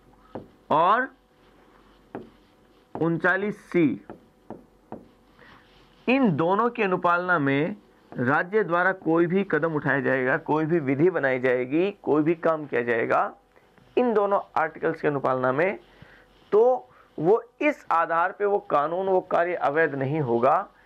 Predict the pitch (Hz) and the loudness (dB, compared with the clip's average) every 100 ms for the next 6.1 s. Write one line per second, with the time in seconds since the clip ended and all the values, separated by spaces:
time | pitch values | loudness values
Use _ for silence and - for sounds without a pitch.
0 | - 143 185 - 156 151 151 143 139 139 | -10 -6 -6 -2 -2 -2 -2 -2 -2 -2
1 | - 135 147 151 143 143 143 - 202 233 | -2 0 0 0 0 -2 -4 -4 -2 0
2 | - - - _ - 175 170 160 156 175 | -4 -14 -20 _ -2 0 2 0 -2 -4
3 | 156 - 147 143 156 208 247 - _ - | -2 0 0 2 2 0 -2 -12 _ -20
4 | - 143 139 160 208 240 240 - - _ | -6 -2 0 2 2 2 0 -8 -18 _
5 | - 160 - 139 - - 143 - - 165 | -4 -4 -4 -6 -8 -4 -4 -4 -2 0
6 | 220 | 0